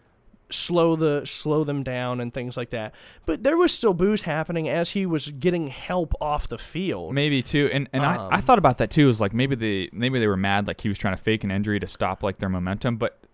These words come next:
Speaker 2: they were trying to run down there to clock it anyway. So it stopped the clock because of our timeout.
Speaker 1: Right.
Speaker 2: So, like,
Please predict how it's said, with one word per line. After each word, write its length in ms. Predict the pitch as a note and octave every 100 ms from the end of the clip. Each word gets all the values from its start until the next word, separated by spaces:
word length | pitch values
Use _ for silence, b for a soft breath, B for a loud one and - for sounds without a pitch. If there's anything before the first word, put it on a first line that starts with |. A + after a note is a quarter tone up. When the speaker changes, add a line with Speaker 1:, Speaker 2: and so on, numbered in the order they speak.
| _ -
Speaker 2:
they 200 | A2+ C#3
were 180 | A3+ D3 A2 -
trying 240 | - D#3
to 60 | C#3+
run 220 | G#2+ C3+
down 200 | A#2 B2
there 80 | E3
to 80 | F#2+
clock 400 | - G#2+ B2+ -
it 60 | G2
anyway. 420 | D#3+ E3 - B2+
So 200 | - B2+
it 120 | D3+
stopped 400 | - - B2+ -
the 60 | -
clock 260 | - D3
because 220 | - A2+ G#2+
of 100 | A2
our 100 | A2+
timeout. 520 | - G#2+ F#2+ C3 - -
Speaker 1:
Right. 240 | C#3+ G#2+ -
Speaker 2:
So, 180 | - D#3
like, 180 | D3 C3